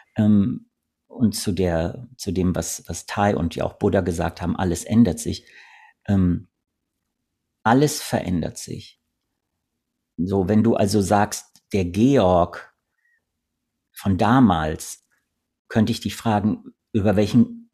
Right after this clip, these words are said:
was sprichst du da an? Weil, ähm, auf einer tieferen Ebene, ähm, hat sich natürlich nichts verändert.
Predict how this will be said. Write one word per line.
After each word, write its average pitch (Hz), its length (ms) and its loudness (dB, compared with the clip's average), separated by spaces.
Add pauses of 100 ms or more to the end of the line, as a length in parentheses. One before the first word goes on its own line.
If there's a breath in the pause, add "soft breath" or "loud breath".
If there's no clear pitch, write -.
was 104 300 0
sprichst - 420 -2
du 104 60 2
da 107 140 6
an? 82 420 2 (600 soft breath)
Weil, 104 460 4 (400)
ähm, 104 400 4 (1000 soft breath)
auf 113 180 2
einer 107 140 4
tieferen 123 460 0
Ebene, 95 800 -2 (680)
ähm, 85 760 0 (1080)
hat 107 220 -4
sich 117 160 -2
natürlich 104 300 2
nichts 131 320 2
verändert. - 680 -6